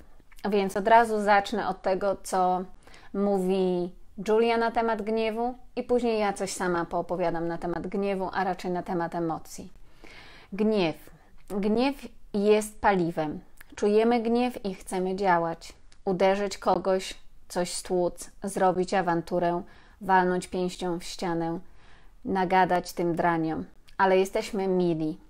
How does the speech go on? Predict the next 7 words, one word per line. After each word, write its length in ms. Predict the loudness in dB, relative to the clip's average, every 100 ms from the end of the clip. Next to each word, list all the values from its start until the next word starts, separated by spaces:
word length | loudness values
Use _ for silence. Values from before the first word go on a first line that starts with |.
| -20 -20 -20 -20 -20 -18 -8 0
Więc 360 | 2 2 -2
co 180 | 0 2
robimy 340 | 2 2 0
z 60 | 0
gniewem? 500 | 0 0 0 -2 -4 -12 -20 -20 -20 -20 -20 -18 -20 -8
Tłumimy 500 | 0 2 4 4 2
go. 280 | 2 -2